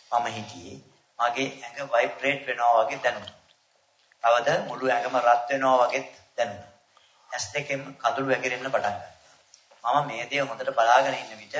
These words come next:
මගේ ශරීරය මට දැනෙන්නේ නැතිව, දැනෙන්නේ නැති බව දැනී ගියා. ඒත් ශරීරයේ තවම හුස්ම ගන්න. මම දිගට, මට ශරීරයේ දිගටම හුස්ම ගන්නවා, මට දිගටම දැනෙනවා.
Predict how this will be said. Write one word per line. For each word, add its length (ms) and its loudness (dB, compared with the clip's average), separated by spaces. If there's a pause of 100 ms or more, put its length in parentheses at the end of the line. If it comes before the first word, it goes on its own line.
මගේ 300 -8
ශරීරය 480 -2 (640)
මට 220 0
දැනෙන්නේ 540 0
නැතිව, 340 -6 (920)
දැනෙන්නේ 540 -2
නැති 260 -4
බව 260 6
දැනී 280 0
ගියා. 280 -18 (500)
ඒත් 180 0
ශරීරයේ 500 2
තවම 340 4
හුස්ම 280 -4
ගන්න. 240 0 (920)
මම 200 -2 (200)
දිගට, 300 -4 (140)
මට 220 -4 (600)
ශරීරයේ 480 0
දිගටම 360 -6
හුස්ම 280 -10
ගන්නවා, 440 -2
මට 260 -2 (160)
දිගටම 320 -8
දැනෙනවා. 420 0